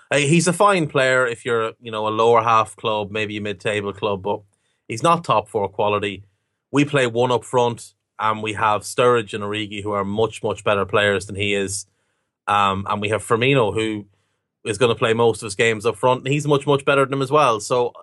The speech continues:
he's fourth choice striker for one role. Maybe he'll get some games out wide. Maybe that's the plan for when Mane goes to the, uh, the afcon, is that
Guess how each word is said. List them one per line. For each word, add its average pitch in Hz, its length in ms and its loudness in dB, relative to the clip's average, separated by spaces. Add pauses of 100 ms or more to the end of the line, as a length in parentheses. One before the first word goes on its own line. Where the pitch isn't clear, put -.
he's 139 300 -10
fourth 196 300 4
choice 135 260 0
striker 120 460 0
for 113 180 -6
one 117 200 -2
role. 107 380 0 (360)
Maybe 143 280 2
he'll 127 160 0
get 117 220 -2
some 117 200 -12
games 110 340 -2
out 104 180 0
wide. 107 420 0 (540)
Maybe 127 340 -2
that's 123 320 -2
the 120 80 -6
plan 120 480 -2
for 113 280 -4
when 110 220 -6
Mane 113 360 -2
goes 107 340 -2
to 110 120 -14
the, 104 240 -4
uh, 101 220 0
the 107 160 -6
afcon, 110 540 0
is 98 120 -10
that 98 260 -2